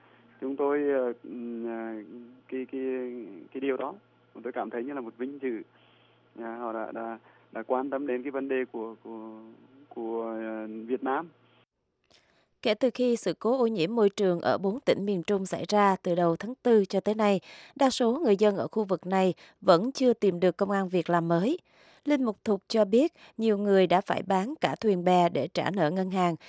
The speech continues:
Speaker 2: khi chưa tìm được nguồn thu nhập thay thế. Mặc dù chính phủ Việt Nam đã đồng ý mức bồi thường thiệt hại năm trăm triệu đô la của công ty Formosa, nhưng các nạn nhân nói số tiền trên là quá nhỏ bé so với mức độ thiệt hại gây ra cho người dân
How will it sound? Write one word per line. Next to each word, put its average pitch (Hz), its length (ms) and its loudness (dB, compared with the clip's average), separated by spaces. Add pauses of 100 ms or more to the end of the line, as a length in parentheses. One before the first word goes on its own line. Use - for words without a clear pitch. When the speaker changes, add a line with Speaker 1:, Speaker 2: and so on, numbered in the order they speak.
(140)
Speaker 2:
khi 214 200 0
chưa 190 280 2
tìm 170 320 0
được 160 220 0
nguồn 165 280 -2
thu 190 160 -2
nhập 180 200 0 (120)
thay 185 140 0
thế. 185 360 2 (540)
Mặc 240 180 0
dù 233 180 4
chính 285 180 -4
phủ - 180 2
Việt - 180 -4
Nam 214 220 4
đã 185 100 6
đồng 190 180 2
ý 208 260 2
mức 302 240 -2
bồi 196 220 2
thường 170 220 0
thiệt 170 200 -4
hại 156 240 2
năm 208 300 -4
trăm 202 220 -4
triệu 160 220 0
đô 190 140 0
la 190 320 4
của - 180 -2
công 202 160 -6
ty 202 140 0
Formosa, 185 600 0 (440)
nhưng 202 240 0
các 294 180 -2
nạn 170 160 0
nhân 185 200 0
nói 190 300 4 (240)
số 320 160 0
tiền 196 240 2
trên 196 240 2
là 175 220 2
quá 185 320 2
nhỏ 180 180 -2
bé 180 320 2
so 196 260 0
với 190 160 -2
mức 262 240 -4
độ 165 160 4
thiệt - 220 -6
hại 151 260 4
gây 180 160 0
ra 180 240 0
cho 175 200 -2
người 165 200 -2
dân 180 260 2